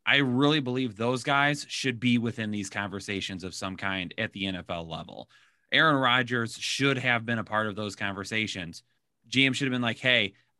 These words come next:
we might be moving on from Randall Cobb. Just wanna get your thoughts on it. What do you think?"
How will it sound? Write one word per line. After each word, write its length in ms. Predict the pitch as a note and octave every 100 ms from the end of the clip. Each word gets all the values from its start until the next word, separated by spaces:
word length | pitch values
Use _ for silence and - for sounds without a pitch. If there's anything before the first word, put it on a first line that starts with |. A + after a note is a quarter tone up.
| _ -
we 160 | A#2+ C#3+
might 240 | D3+ C#3+
be 80 | C#3+
moving 260 | C3 B2
on 160 | A#2+ A2+
from 200 | A#2+ A2+
Randall 260 | A2 G2 G2
Cobb. 560 | C#3+ D3 A#2+ G#2+ G2 - _ _
Just 180 | - A#2+
wanna 220 | C#3+ C3+
get 160 | A#2 -
your 100 | G#2
thoughts 400 | - C3+ D3 C#3+
on 200 | A2+ G2+
it. 140 | G2 - _ _ _ G#2
What 160 | B2+
do 80 | B2+
you 160 | A2+ G2
think?" 480 | - A#2 D#2+ -